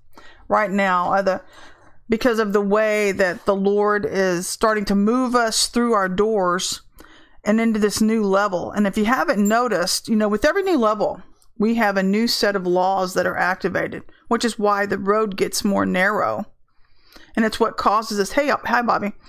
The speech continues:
It's what causes us to have to, uh, comply with God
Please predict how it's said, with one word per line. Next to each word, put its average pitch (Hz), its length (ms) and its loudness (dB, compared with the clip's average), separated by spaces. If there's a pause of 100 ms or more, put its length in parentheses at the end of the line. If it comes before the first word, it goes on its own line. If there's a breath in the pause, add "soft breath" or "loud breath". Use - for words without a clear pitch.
(280 loud breath)
It's 214 180 -2
what 226 260 0
causes 240 720 0
us 190 200 -2
to 202 120 -2
have 214 320 -2
to, 202 400 -2
uh, 185 320 -4
comply 220 920 -2 (600 soft breath)
with 208 320 0
God 170 420 -2